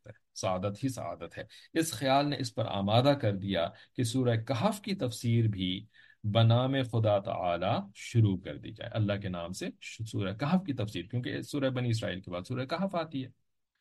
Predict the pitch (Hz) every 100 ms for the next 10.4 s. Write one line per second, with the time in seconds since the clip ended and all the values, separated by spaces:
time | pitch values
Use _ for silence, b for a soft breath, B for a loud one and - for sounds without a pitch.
0 | b b 151 131 110 - 190 214 147 135
1 | 120 113 107 101 110 185 202 202 262 262
2 | 180 165 143 110 98 78 - - 113 -
3 | 123 113 120 120 139 160 175 - 101 90
4 | - 69 58 - - _ _ _ _ _
5 | _ 139 139 117 98 92 123 - - 156
6 | 156 - _ _ 104 107 92 90 110 151
7 | 135 117 107 98 90 85 101 110 82 82
8 | 107 107 104 82 80 76 - 113 104 87
9 | 78 - _ 80 62 - 65 - - _
10 | _ 113 -